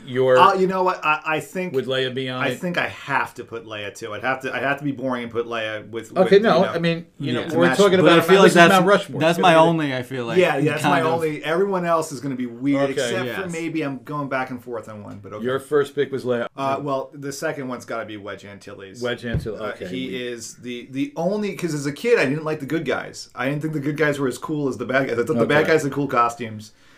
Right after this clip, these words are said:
Speaker 2: Wedge is just, he's
Speaker 1: And this
Speaker 2: awesome.
Speaker 1: is your Mount Rushmore. It's
Speaker 2: This is my,
Speaker 1: not,
Speaker 2: yeah.
Speaker 1: it's
Speaker 2: So,
Speaker 1: not,
Speaker 2: so,
Speaker 1: if you're
Speaker 2: yeah.
Speaker 1: gonna go see it. Now, Mikey,
Speaker 2: Wedge,
Speaker 1: your,
Speaker 2: Wedge
Speaker 1: your
Speaker 2: Antilles.
Speaker 1: number two?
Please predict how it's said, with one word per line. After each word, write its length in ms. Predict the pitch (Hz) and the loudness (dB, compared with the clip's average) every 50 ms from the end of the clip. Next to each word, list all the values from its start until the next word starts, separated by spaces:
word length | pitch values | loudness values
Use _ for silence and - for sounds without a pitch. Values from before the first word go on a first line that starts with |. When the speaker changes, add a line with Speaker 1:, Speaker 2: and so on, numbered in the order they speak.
| _ _ _ _ | _ _ _ _
Speaker 2:
Wedge 380 | 123 117 123 139 143 147 139 147 | -4 0 4 4 4 4 4 0
is 140 | 135 - - | -2 -2 -2
just, 260 | 127 131 123 - - _ _ _ _ _ _ _ | -2 -2 -2 -4 -8 _ _ _ _ _ _ _
he's 180 | _ - 110 104 - | _ -10 -10 -6 -2
Speaker 1:
And 200 | - 151 156 160 | 0 0 2 4
this 140 | 180 160 143 | 4 6 6
Speaker 2:
awesome. 100 | 165 180 | 6 6
Speaker 1:
is 160 | 180 139 131 | 6 4 4
your 220 | 151 165 165 160 | 6 8 8 8
Mount 260 | 147 147 147 143 135 | 6 4 2 2 4
Rushmore. 380 | 143 147 - - - 98 85 90 | 2 2 2 0 -4 -8 -6 -4
It's 60 | 104 139 | -4 -2
Speaker 2:
This 80 | 123 | 0
is 60 | 135 | 2
my, 60 | 131 135 | 6 8
Speaker 1:
not, 200 | 139 139 143 151 | 8 8 8 6
Speaker 2:
yeah. 240 | 160 156 156 - - | 2 0 -2 -2 -6
Speaker 1:
it's 180 | - 170 - - | -12 -14 -8 -4
Speaker 2:
So, 100 | 156 147 | -2 0
Speaker 1:
not, 260 | 139 139 143 139 - - - - 135 120 - - - - 127 123 120 120 - | 0 2 0 0 -2 -6 -16 -18 -18 -18 -18 -20 -20 -18 -16 -16 -16 -14 -6
Speaker 2:
so, 180 | - 156 147 | -2 2 2
Speaker 1:
if 60 | 139 135 | 4 4
you're 80 | 131 | 2
Speaker 2:
yeah. 40 | 123 | 2
Speaker 1:
gonna 180 | 156 143 143 139 | 0 0 0 0
go 140 | 139 139 135 | 0 0 -2
see 260 | 139 - 143 135 127 | -2 -4 -6 -6 -6
it. 180 | 117 107 101 - _ - | -6 -8 -12 -18 _ -10
Now, 140 | 127 123 120 | -6 -6 -4
Mikey, 200 | 120 127 127 131 | -2 0 2 2
Speaker 2:
Wedge, 120 | 131 147 139 | 2 0 -2
Speaker 1:
your, 200 | 127 127 135 135 135 | -2 0 2 4 4
Speaker 2:
Wedge 140 | - - | 2 2
Speaker 1:
your 100 | 123 - 139 | 2 0 0
Speaker 2:
Antilles. 60 | 135 139 | 0 0
Speaker 1:
number 160 | 139 135 139 | -2 -2 -2
two? 400 | 139 139 - 151 143 147 151 147 | -4 -2 0 0 0 0 0 -4